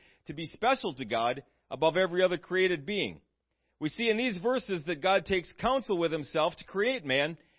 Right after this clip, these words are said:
and to give him a purpose. To have fellowship with our Creator, to give God glory,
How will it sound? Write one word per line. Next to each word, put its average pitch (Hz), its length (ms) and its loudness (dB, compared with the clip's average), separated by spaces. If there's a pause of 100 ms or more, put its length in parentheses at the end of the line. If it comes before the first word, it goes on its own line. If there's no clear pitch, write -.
(200)
and 208 180 2
to 202 80 -2
give 202 220 2
him 220 140 2
a 214 40 2
purpose. 214 500 -2 (3500)
To 175 80 2
have 185 240 6
fellowship 247 480 6
with 214 120 2
our 220 140 6
Creator, 214 600 6 (1080)
to 175 80 2
give 170 260 4
God 185 280 6
glory, 226 520 8